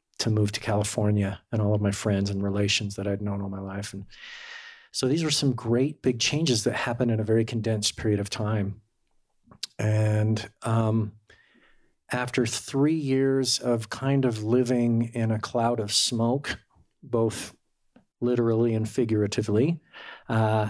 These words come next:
I decided to move back to Utah to see if I could make a go at the music career, because I had some friends in the music industry that lived in Utah. And so I came back up, and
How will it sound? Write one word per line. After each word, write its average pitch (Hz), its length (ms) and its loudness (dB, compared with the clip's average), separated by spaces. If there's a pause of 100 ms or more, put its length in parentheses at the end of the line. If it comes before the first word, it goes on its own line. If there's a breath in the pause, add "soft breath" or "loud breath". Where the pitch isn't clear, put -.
(140)
I 120 440 2
decided 127 580 0
to 131 160 0
move 123 420 2
back 117 380 -2
to - 120 0
Utah 107 680 0 (440 loud breath)
to 123 120 0
see 131 320 2
if 123 180 0
I 113 160 2
could 110 200 -2
make 110 260 2
a 110 60 0
go 110 360 2
at 107 80 -6
the 107 100 -2
music 110 420 0
career, 104 360 2
because 113 280 -2
I 127 120 4
had 123 280 -2
some 120 220 0
friends 110 420 0
in 110 120 0
the 107 80 0
music 104 320 -2
industry 104 400 -2
that 107 160 -2
lived 110 180 0
in 101 100 -2
Utah. 101 420 -2 (1300 loud breath)
And 107 800 2 (460)
so 120 240 2
I 110 80 2
came 139 460 0
back 120 420 -2
up, 117 380 2 (360)
and 110 560 0